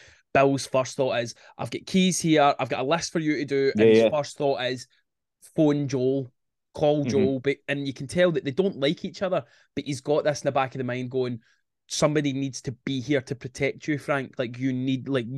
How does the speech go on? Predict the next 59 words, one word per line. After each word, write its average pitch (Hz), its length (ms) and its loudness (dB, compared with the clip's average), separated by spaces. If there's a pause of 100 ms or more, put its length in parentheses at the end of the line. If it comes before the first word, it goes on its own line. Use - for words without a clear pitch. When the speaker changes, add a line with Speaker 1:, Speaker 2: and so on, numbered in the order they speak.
(180)
Speaker 1:
that, 135 260 2
that's 131 320 0
what 127 120 -4
somebody 123 360 -6
needs 123 220 -6
to - 100 -2
Speaker 2:
Yeah. 95 100 4
Speaker 1:
come - 80 -4
and - 140 -10
do, 127 180 -2
because 123 220 -6
this 123 180 -6
is 120 140 -10
what 127 180 -6
my 123 240 -4
role 123 280 -4
is," 120 180 -10 (260)
when 127 140 -6
he 117 80 -4
thought 127 220 -4
he 110 40 -6
was 117 140 -10
gonna 120 180 -8
die. 139 320 2
And 127 260 -2
again, 127 360 -2 (580)
Speaker 2:
Yeah. 131 220 2
Speaker 1:
um, 120 340 -6
out, 143 220 2
out 143 120 2
of 131 200 -2
interest, 135 380 0
Gregor, 131 180 0
did 120 180 -8
you 127 80 -6
think 123 400 -8 (180)
Bill 131 200 4
was 127 100 0
a 123 80 -2
goner 151 280 4
Speaker 2:
I - 20 6
thought, - 100 6
Speaker 1:
at - 60 -6
that 151 160 -2
point? 156 260 -2
Speaker 2:
I 202 120 6
thought 185 220 6
he 196 60 -2
died 208 320 2
on 175 120 -2
the 156 60 -6
table. 156 380 -2 (260)
Speaker 1:
Yeah. 131 200 -2
Speaker 2:
Seriously, 131 480 2
they 143 180 2
had 147 220 0
that 156 220 0 (420)
elongated 175 640 4
shot 156 380 0